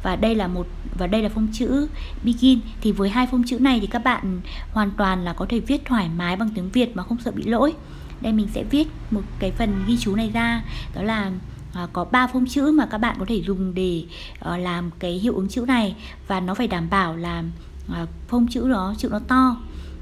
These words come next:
à, chữ nó tròn và to. Thì với phông, ờ, Space Cowboy này là cái phông mà mình ưa thích nhất vì trông nó thực sự là ngộ nghĩnh và có được cái, ờ,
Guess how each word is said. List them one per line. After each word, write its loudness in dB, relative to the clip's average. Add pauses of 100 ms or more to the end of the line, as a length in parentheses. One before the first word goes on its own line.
(160)
à, -2
chữ -4
nó 2
tròn 6
và -4
to. 4 (400)
Thì 2
với 2
phông, 4
ờ, 2
Space 0
Cowboy 2
này 0 (260)
là -2
cái 0
phông 0
mà 2
mình -2
ưa 4
thích -2
nhất 6 (300)
vì 2
trông 2
nó 0
thực -2
sự 0
là 0
ngộ 2
nghĩnh 2
và -2
có -2
được 0
cái, -2
ờ, -4